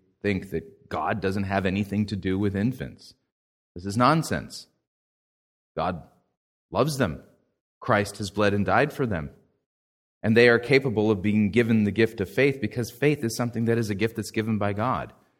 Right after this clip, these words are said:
It is not our own doing in the first place. It is God's doing.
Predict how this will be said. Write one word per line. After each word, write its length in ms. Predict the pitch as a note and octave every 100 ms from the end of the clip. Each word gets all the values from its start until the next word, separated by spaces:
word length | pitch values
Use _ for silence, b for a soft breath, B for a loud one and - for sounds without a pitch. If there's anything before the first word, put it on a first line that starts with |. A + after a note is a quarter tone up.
| _ _ -
It 40 |
is 120 | F2+
not 200 | G#2 G#2+
our 140 | F#2+ F2+
own 200 | F#2+ F2
doing 280 | F2 G#2
in 120 | A2 F#2+
the 40 |
first 300 | F#2+ C#3+ -
place. 340 | - - - _ _ _ _ -
It 60 |
is 80 | E2+
God's 380 | E2+ A#2 C3+ F#2
doing. 320 | E2 A#1+